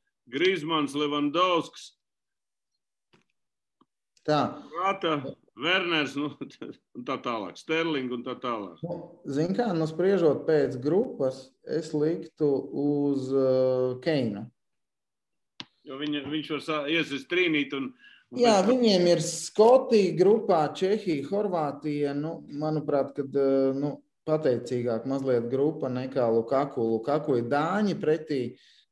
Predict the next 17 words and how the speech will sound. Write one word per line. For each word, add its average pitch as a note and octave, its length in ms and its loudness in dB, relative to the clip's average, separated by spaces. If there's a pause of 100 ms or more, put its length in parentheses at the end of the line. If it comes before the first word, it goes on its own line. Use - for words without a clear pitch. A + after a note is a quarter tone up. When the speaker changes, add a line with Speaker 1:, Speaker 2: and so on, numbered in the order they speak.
(160)
Speaker 2:
krievi D#3 680 0
un B2+ 140 -2
somi. C#3+ 640 -2
Nu, G3 460 -2
plus G#3+ 340 4
mīnus. G3+ 480 2 (640)
Speaker 1:
Līdzīgi C#3+ 540 0
diezgan. F#2 300 -10 (140)
Speaker 2:
Līdzīgi, F#3 600 2
jā, D#3+ 160 6
bet, D3 160 0
nu, F#3 120 4 (1000)
Davai, D3 380 4
es D3+ 160 -4
lieku C#3+ 520 -2
uz C3+ 360 -2
Keinu. A#2 480 -2